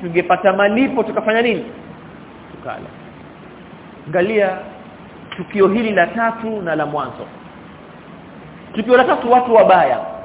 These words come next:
wanandaa, hawakukaribishwa, hawakupewa chochote, akafanya kazi ya bure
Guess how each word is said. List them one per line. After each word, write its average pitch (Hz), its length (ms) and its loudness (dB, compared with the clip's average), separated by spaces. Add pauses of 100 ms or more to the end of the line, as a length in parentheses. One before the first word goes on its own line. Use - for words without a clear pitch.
(760)
wanandaa, 208 840 6 (1600)
hawakukaribishwa, 233 1040 4
hawakupewa 233 600 4
chochote, 226 500 4 (460)
akafanya 196 480 0
kazi 185 320 0
ya 196 80 6
bure 202 460 2